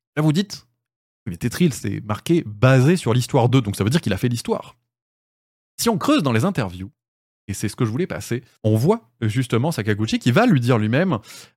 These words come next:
euh, dans les difficultés et les moments préférés, « J'ai, euh, bossé avec Kitase, euh, pendant longtemps depuis Final Fantasy cinq. Euh, il a fait la plupart des scènes événements de Final Fantasy six. »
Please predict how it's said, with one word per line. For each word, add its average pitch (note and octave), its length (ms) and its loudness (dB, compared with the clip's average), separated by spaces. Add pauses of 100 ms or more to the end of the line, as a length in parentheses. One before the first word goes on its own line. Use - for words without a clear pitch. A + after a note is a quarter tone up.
euh, G#2 320 4
dans G#2 140 0
les G#2+ 80 2
difficultés A2+ 640 0
et - 20 0
les G2+ 100 -2
moments A2+ 240 -2
préférés, « B2+ 680 0 (160)
J'ai, A#2 420 0
euh, F#2 320 -2
bossé G#2 220 0
avec G#2 140 0
Kitase, - 380 -4
euh, F#2+ 540 -2 (160)
pendant G#2 240 -2
longtemps D3 540 0 (180)
depuis - 260 -10
Final G2+ 400 0
Fantasy F#2+ 380 -6
cinq. F#3 400 -2 (560)
Euh, G#2+ 380 2
il A#2 140 2
a G#2 60 4
fait C3 120 -2
la G#2+ 100 2
plupart B2+ 680 -4 (480)
des A2 260 -2 (320)
scènes C3+ 400 -4 (140)
événements C3+ 540 4
de C3 140 -4
Final G#2 300 -4
Fantasy G2+ 380 -6
six. » - 440 -8